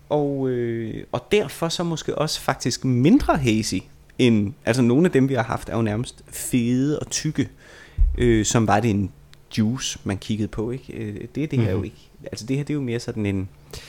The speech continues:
Speaker 1: ja, en, øh, hvad hedder sådan noget, når det er et vindue? Materet, eller sådan. Det er sådan, det er sådan
Speaker 2: Ja.
Speaker 1: lidt svært at se igennem, men det er ikke sådan helt et badeværelsevindue.
Speaker 2: Mhm.
Speaker 1: Ja, det her. Mhm.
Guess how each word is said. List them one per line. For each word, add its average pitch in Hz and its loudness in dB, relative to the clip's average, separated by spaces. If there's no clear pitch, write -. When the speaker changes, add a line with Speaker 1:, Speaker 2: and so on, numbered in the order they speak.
Speaker 1:
ja, - -10
en, 107 -2
øh, 98 -6
hvad 110 0
hedder 139 -2
sådan 127 -10
noget, 117 -6
når 117 -4
det 113 -4
er 110 -2
et 107 -8
vindue? 120 -4
Materet, 107 -8
eller 113 -8
sådan. 113 -10
Det 139 -12
er - -12
sådan, 135 -10
det 160 -10
er 151 -6
sådan 165 6
Speaker 2:
Ja. 254 0
Speaker 1:
lidt 262 -4
svært - -4
at 117 -8
se 110 -6
igennem, 110 -2
men 101 -4
det 117 -6
er 131 -4
ikke 143 -8
sådan 156 -6
helt 135 -6
et 180 -8
badeværelsevindue. 107 -4
Speaker 2:
Mhm. 120 -6
Speaker 1:
Ja, - -16
det - -14
her. 107 -18
Mhm. 175 -4